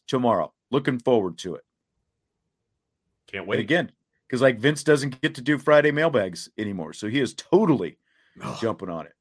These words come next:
Speaker 2: Love it. Love it.
Speaker 1: All right. All right. Good stuff.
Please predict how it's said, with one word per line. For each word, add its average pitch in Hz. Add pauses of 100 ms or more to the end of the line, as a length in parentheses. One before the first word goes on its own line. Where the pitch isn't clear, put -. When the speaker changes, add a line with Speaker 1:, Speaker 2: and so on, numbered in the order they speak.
(400)
Speaker 2:
Love 82
it. 78 (580)
Love 143
it. -
Speaker 1:
All 98
right. 92 (460)
All 98
right. 85 (1200)
Good 160
stuff. 190